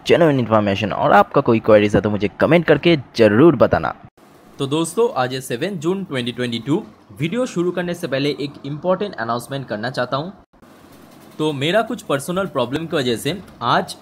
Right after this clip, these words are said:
रात को जैसे कि portfolio review का video आता है वो मैं upload नहीं कर पाऊँगा। वो portfolio review का जो video है वो मैं कल सुबह पे upload कर दूँगा और उसके बाद next जैसे कि time में रात को आता है एकदम last video आ जाएगा।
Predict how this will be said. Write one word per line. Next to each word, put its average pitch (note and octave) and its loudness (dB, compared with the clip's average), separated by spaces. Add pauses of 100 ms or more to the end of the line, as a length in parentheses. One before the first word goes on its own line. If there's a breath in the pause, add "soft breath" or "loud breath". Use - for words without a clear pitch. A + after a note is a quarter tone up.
(100)
रात A#2+ -4
को G3+ -6
जैसे D#3 -6
कि D#3+ -8
portfolio C#3+ -6
review B2 -4
का C3+ -2
video G#2+ -4
आता A2+ -2
है D3+ -6
वो E3+ -6
मैं F3 -6
upload C3 -6
नहीं A#2+ -6
कर D#3 0
पाऊँगा। C#3+ -4
वो D#3 -6
portfolio D3+ -6
review C#3 -6
का C#3+ -2
जो C#3 -2
video A2+ -4
है C#3+ -2 (200)
वो D#3+ -4
मैं G3+ -6
कल G3 -2 (100)
सुबह F#3 -4
पे A3 -4
upload - -6
कर A2 -4
दूँगा F#2 -8 (300 loud breath)
और A#2 -4 (140)
उसके E3+ -10
बाद G3 -2
next D#3 -8
जैसे C3+ -4
कि D3+ -8 (280)
time B2 -4
में C3+ -4
रात A#2 -2 (140)
को C3 -8
आता A2+ -4
है C#3+ -2
एकदम B2 -6
last A2 -4
video D#3+ -8 (260)
आ A#2 -4
जाएगा। F#2 -10